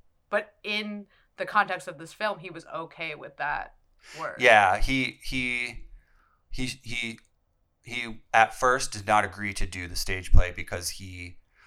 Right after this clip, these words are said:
Speaker 2: Paul Robeson was very, like, protective of the Black community and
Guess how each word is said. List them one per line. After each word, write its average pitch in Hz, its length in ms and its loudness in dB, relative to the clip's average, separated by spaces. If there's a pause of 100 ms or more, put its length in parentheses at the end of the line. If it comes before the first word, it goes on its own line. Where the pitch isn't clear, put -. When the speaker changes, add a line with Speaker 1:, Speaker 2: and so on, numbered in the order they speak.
(120)
Speaker 2:
Paul 123 180 10
Robeson 123 400 4
was 98 140 -8
very, 104 800 -4
like, 92 440 -6 (160)
protective 95 720 4 (260)
of 95 640 -2 (420)
the 101 80 -8
Black 95 280 -2
community 90 680 -10 (880)
and 110 580 0